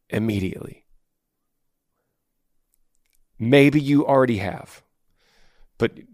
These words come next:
the fact that you're emailing me on this podcast, I'm one, I'm questioning if you've done this yet.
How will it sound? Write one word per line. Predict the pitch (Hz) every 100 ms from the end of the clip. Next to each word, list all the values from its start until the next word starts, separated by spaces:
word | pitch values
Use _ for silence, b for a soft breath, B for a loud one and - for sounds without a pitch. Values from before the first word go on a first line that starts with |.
| 185
the | 113 - 135
fact | 98 127 127
that | 120
you're | 131
emailing | - 135 127 123 117
me | 113 117
on | 107
this | 104
podcast, | - 120 117 123 110 104 - - _ _ _
I'm | 110 104
one, | 113 -
I'm | 110
questioning | - - 127 - 104 98 95
if | 107 -
you've | 95
done | 113 107
this | 98 -
yet. | 87 -